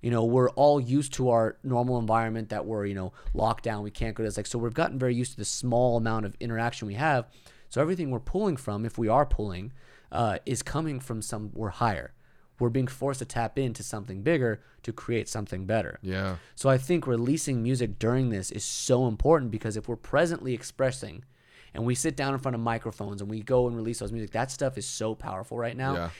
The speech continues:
Speaker 1: And it's not because the world is having a hard, tough time. We can sit here for an hour and talk about how everyone is struggling and all that
Speaker 2: Right.
Speaker 1: stuff.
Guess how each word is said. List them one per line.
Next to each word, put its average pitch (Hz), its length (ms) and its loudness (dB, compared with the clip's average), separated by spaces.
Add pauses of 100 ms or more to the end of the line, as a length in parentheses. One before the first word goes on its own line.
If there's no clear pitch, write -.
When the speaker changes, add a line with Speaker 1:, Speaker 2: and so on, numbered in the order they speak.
(100)
Speaker 1:
And 131 120 0
it's 131 160 -2
not 139 260 2
because 135 280 -2
the 123 80 -2
world 117 360 4
is 110 80 -2
having 104 320 -2
a 95 100 -2
hard, 95 140 -6
tough 101 220 -6
time. 98 240 -8
We 95 80 -12
can 101 160 -10
sit 107 160 -10
here 110 160 0
for - 100 -2
an 98 80 -4
hour 113 380 0 (320)
and 110 80 -10
talk 98 180 0
about 101 200 -2
how 107 120 -2
everyone 107 300 -2
is 92 60 -8
struggling 113 460 -2
and 101 80 -6
all 95 120 -2
that 101 80 2
Speaker 2:
Right. 104 60 2
Speaker 1:
stuff. 104 200 0